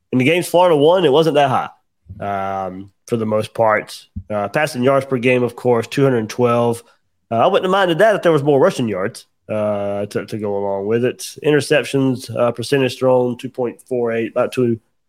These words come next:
two and a half. That was good for sixty-seven, uh, in, in the country. Quarterback sacked,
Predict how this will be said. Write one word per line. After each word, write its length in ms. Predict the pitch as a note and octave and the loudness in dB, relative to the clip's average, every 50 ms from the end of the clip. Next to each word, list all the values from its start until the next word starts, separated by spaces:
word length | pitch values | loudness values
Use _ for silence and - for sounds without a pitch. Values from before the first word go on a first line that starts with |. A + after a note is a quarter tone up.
| _ _ | _ _
two 120 | - C#3 | 0 2
and 80 | C3+ B2 | 2 2
a 40 | A2 | 2
half. 400 | G#2+ A#2 A#2 A2+ A2+ A#2 - - | 2 2 2 2 0 -2 -4 -6
That 140 | - B2 B2 | -4 -4 -4
was 100 | G#2+ G#2 | -4 -4
good 160 | B2 A#2+ - | -4 -4 -4
for 80 | - | -6
sixty-seven, 800 | G#2+ - - A2+ - - A2 - - - A#2 A#2 A#2 A#2 A2 A2 _ _ _ _ _ _ _ _ _ - | -8 -8 -8 -8 -8 -10 -10 -8 -2 -2 0 2 2 0 -2 -4 _ _ _ _ _ _ _ _ _ -6
uh, 260 | G#2 G#2+ G#2+ G#2+ G#2 | -2 -2 0 0 0
in, 200 | G#2+ A#2 A#2 A2 | 2 2 2 2
in 80 | A2 A#2 | 0 -2
the 60 | A2+ | -2
country. 400 | - - A#2 A2+ - A#2+ A#2 A2+ | -2 -2 -2 -2 0 -2 -2 -2
Quarterback 500 | G#2+ - - D3+ D3+ C#3 C#3 C3+ - - | -4 -2 0 0 2 2 2 0 -2 -4
sacked, 600 | - - C3+ B2+ B2 A#2+ F#2 - - - - - | -4 -2 0 2 2 2 0 -4 -10 -20 -20 -20